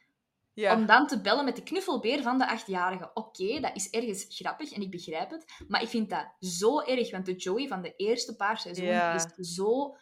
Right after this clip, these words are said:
Speaker 2: leuk. En dan snap ik ook dat hij zoveel vrouwen aantrekt. Omdat hij en gevat
Speaker 1: Ja,
Speaker 2: is,
Speaker 1: ja, ja,
Speaker 2: en die is
Speaker 1: inderdaad.
Speaker 2: knap, en die
Speaker 1: Ja.
Speaker 2: is leuk. Dat is zo,
Speaker 1: Ja.
Speaker 2: die heeft, dan is dat echt een to-, totaalpakket. En naar het einde toe wordt die zodanig,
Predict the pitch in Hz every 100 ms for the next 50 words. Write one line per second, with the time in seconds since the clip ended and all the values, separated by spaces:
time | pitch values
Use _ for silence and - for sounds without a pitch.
0 | _ 175 175 175 175 294 - - 220 214
1 | 294 - 269 311 - 233 262 214 190 185
2 | 220 208 175 165 196 - 156 180 190 160
3 | - - _ _ - 208 202 190 - 226
4 | 302 285 196 175 220 254 185 226 240 233
5 | 269 320 254 214 226 196 202 262 - -
6 | - - 285 320 254 196 180 185 302 -
7 | - _ - 254 262 208 185 180 - -
8 | 226 226 220 311 - - 226 277 240 262
9 | 269 - - - 196 180 208 269 269 330
10 | - 220 208 190 190 - 226 269 262 -
11 | 269 330 202 208 208 196 190 190 _ _
12 | _ _ _ _ - 220 277 269 196 247
13 | 320